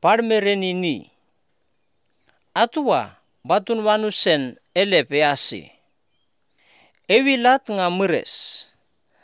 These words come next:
Chinim nga maran ye arunge eres tedacher. Lat nen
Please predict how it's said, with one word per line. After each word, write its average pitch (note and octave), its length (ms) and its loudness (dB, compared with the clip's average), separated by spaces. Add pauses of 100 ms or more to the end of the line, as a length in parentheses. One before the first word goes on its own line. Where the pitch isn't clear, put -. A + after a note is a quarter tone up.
(280)
Chinim C#4 400 0
nga G3+ 240 -2
maran A3+ 400 2
ye G3+ 400 2 (880)
arunge A#3 560 4
eres F#3 560 4
tedacher. D#3 640 0 (1300)
Lat A3 300 2
nen G#3 360 0